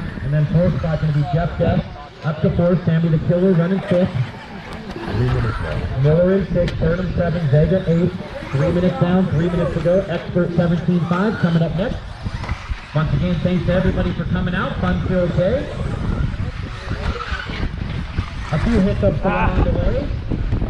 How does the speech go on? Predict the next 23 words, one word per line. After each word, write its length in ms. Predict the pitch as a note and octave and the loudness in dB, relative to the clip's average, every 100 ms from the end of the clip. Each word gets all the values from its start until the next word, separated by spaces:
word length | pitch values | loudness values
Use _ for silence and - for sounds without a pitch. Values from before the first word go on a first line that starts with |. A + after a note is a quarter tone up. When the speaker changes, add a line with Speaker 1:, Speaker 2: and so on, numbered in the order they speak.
| - - - - - - - - - - - - - - - - - - - | 0 -2 -2 0 0 2 2 2 0 0 0 0 0 -2 -4 -8 -6 -4 -2
Speaker 1:
As 140 | C#3+ - | -2 2
me 80 | D3+ D#3 | 4 6
and 140 | D3 | 4
Sexy 300 | - D#3 - | 2 0 2
Leg 220 | D#3 D#3+ D3+ | 4 4 4
always 340 | D#3 D#3 D3+ | 4 4 2
say 200 | - D#3+ | 2 2
on 140 | D#3+ D3 | 4 4
the 60 | D3 | 4
way 200 | D3+ D3+ | 4 6
home, 320 | D3+ E3+ F#3 - - - - - - | 4 4 -2 -8 -10 -12 -10 -10 -4
if 120 | C3+ | 0
we 80 | F3+ | 4
have 220 | F#3 F#3 | 4 4
a 80 | E3 | 2
ninety-five 600 | E3 F#3 G3 F#3+ F#3+ F#3+ | 2 2 2 2 2 0
percent 420 | F3 - - F#3+ - | 2 0 0 -2 -4
success 440 | D3 - F#3+ G3 G#3 | -6 0 2 4 4
rate, 220 | G#3+ G#3 | 2 2
we're 100 | E3 | 2
doing 300 | D#3+ E3+ E3 | 2 2 2
something 300 | F3+ E3+ E3 | 0 -2 0
right. 260 | D#3 F#3 | 0 0